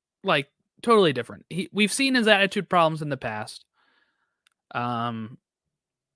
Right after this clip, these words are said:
so that's part of it. And again, you can't, it creates a distraction for the players. Uh, if people wanna know more about that, look up about Wynalda and John Harkes in nineteen ninety-eight and the effect that had on the team,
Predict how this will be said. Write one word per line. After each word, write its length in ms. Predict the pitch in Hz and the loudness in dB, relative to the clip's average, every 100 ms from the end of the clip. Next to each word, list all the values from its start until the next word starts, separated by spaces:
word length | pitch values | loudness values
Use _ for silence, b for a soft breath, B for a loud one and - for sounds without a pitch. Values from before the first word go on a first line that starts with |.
| _ | _
so 100 | 185 | -2
that's 100 | 175 | 0
part 220 | - 127 | 0 0
of 100 | 117 | 0
it. 160 | 117 - | -4 0
And 180 | 151 156 | 2 4
again, 400 | 156 165 196 208 | 4 4 4 4
you 120 | 196 | 2
can't, 340 | 185 226 226 - | -2 0 -2 -2
it 140 | 180 | -6
creates 280 | - 277 269 | -4 -4 -2
a 40 | |
distraction 640 | 220 180 - 156 165 - 156 | -4 -4 2 2 2 -4 -6
for 140 | 156 | -4
the 100 | 135 | -6
players. 560 | 120 120 120 120 120 - - | -6 -6 -4 -6 -8 -12 -8
Uh, 160 | 131 | -6
if 140 | 123 - | -8 -8
people 340 | 202 202 202 | -8 -4 -4
wanna 400 | 185 180 165 151 _ _ - | -2 -2 -2 -4 _ _ -10
know 220 | 151 151 | -6 -6
more 240 | 147 147 | -2 -2
about 380 | 139 127 113 - | -2 -4 -8 -8
that, 200 | 120 117 - | -10 -8 -4
look 240 | 160 - | -6 -2
up 260 | 156 139 _ _ _ _ _ _ _ - | -4 -4 _ _ _ _ _ _ _ -6
about 260 | 139 - | -4 -4
Wynalda 560 | 120 123 113 113 117 117 | -6 -6 -6 -4 -6 -8
and 100 | 120 | -10
John 220 | 127 120 | -8 -8
Harkes 360 | 117 113 - 123 | -8 -8 -8 -10
in 80 | |
nineteen 300 | 117 113 - 117 | -10 -10 -12 -10
ninety-eight 520 | 113 110 110 107 - | -10 -10 -10 -12 -12
and 220 | 117 117 | -12 -8
the 120 | 120 | -8
effect 440 | 117 - - 202 - | -8 -2 -2 -2 -2
that 160 | 160 135 | -4 -2
had 360 | - 135 135 131 | -2 2 2 0
on 220 | 123 123 | -4 -8
the 100 | 107 - | -10 -10
team, 520 | - 170 120 98 | -6 -4 -6 -12